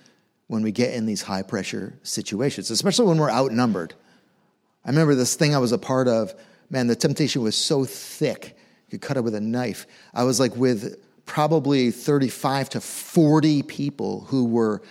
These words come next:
I mean, on the forefront of thinking that was not Christian. I'm in this thing with them for days.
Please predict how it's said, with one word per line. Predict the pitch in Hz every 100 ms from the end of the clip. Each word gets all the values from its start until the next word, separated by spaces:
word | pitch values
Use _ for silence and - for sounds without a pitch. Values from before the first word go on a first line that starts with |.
| - -
I | 131 151
mean, | 156 139
on | 131 127 107
the |
forefront | - - - - 160 156 151 - 107 98 98 - - - - _
of | 127 120 113 104 101 _ _ _ _ _ _ _
thinking | - - - 196 185 - 143 123 127 104
that | - 123 131
was | 107 139 123
not | 139 127 123 120
Christian. | - 165 - 120
I'm | 151
in |
this | 156 131 -
thing | - 190 147 120
with | 151 113
them | 117 107
for | 127 110
days. | 92 - 139 156 147 104 87 - -